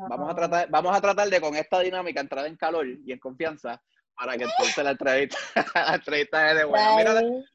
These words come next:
Speaker 1: mira en lo que consiste. Esto se llama, el juego se llama ¿Qué crees que significa? Sencillo, nosotros te vamos a estar mencionando unas palabras que se utilizan en la jerga puertorriqueña y tú nos vas a decir lo que tú crees que significan. Nosotros
Speaker 2: Ok.
Speaker 1: al final, pues,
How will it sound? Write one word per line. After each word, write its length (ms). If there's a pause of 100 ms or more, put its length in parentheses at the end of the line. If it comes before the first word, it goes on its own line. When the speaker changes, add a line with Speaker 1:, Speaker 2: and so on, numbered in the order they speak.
(120)
Speaker 1:
mira 240
en 80
lo 80
que 140
consiste. 600 (380)
Esto 260
se 140
llama, 280
el 60
juego 140
se 100
llama 260
¿Qué 180
crees 240
que 120
significa? 640 (600)
Sencillo, 640
nosotros 320
te 80
vamos 220
a 20
estar 200
mencionando 680
unas 260
palabras 640 (320)
que 100
se 80
utilizan 380
en 120
la 140
jerga 360
puertorriqueña 920 (500)
y 140
tú 120
nos 120
vas 160
a 80
decir 260
lo 100
que 120
tú 160
crees 200
que 120
significan. 760 (720)
Nosotros 240
Speaker 2:
Ok. 60
Speaker 1:
al 60
final, 240
pues, 160